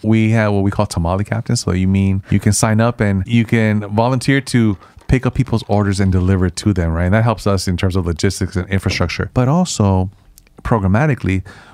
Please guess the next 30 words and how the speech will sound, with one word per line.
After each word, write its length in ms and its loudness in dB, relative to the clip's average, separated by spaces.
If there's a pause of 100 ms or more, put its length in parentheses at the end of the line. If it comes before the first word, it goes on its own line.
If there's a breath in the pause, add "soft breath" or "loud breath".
(120)
we 200 4
are 180 2
developing 920 2 (100)
more 220 2
mentorship 640 0
opportunities, 760 -2
right? 220 -2
We 80 0
have 200 0
this 140 -6
college 380 -4
access 440 -2
and 140 0
workforce 380 -2
development 320 -2
program. 320 0
We 80 2
want 220 2
young 140 4
people 240 0
to 360 0
connect 340 2
with 100 -6
professionals 720 -2
so 180 2
that 120 2
they 100 2
can 160 0
see 480 2 (240 loud breath)
what 240 0